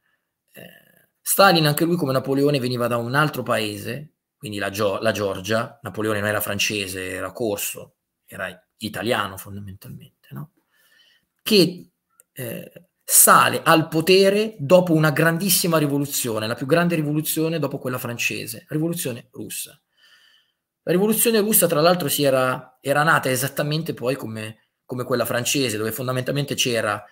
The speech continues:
più del novanta per cento della popolazione che erano dei servi della gleba e che dovevano poi sfamare, eh, oltre che a se stessi, no? Ma, eh, diciamo un'elite,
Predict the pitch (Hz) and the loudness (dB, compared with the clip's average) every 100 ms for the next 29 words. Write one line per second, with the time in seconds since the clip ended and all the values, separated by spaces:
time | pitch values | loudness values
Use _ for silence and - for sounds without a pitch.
0 | _ - 139 131 127 135 131 131 127 - | _ -6 -2 0 4 4 4 0 -2 -2
1 | 131 120 113 117 113 117 117 113 139 131 | -2 -2 -2 -2 -4 -4 -4 -4 -2 -2
2 | 110 104 107 101 101 104 98 120 110 107 | -2 -4 -4 -4 -6 -4 0 0 0 -2
3 | 101 113 120 127 123 131 175 - _ _ | -4 -4 0 0 2 2 2 -6 _ _
4 | _ _ 123 - 123 123 139 - _ _ | _ _ -10 -6 -2 0 -2 -4 _ _
5 | _ - 123 127 120 113 110 127 113 107 | _ -10 -6 -4 -2 -4 -4 -2 0 0
6 | 104 - 135 123 113 117 127 131 _ _ | 0 2 2 2 0 0 -2 -6 _ _
7 | _ _ _ - - - 123 123 113 107 | _ _ _ -20 -18 -6 -4 -4 -6 -4
8 | 104 - 123 110 104 - 101 110 104 104 | -4 -2 -2 -2 -2 -4 -6 -8 -8 -6
9 | 104 - _ _ _ _ _ _ _ 208 | -6 -6 _ _ _ _ _ _ _ -20
10 | - - - _ 147 117 127 113 117 120 | -20 -20 -20 _ -12 -4 -2 -2 -4 -4
11 | 117 117 107 - - 107 - | -4 -4 -6 -10 -10 -10 -10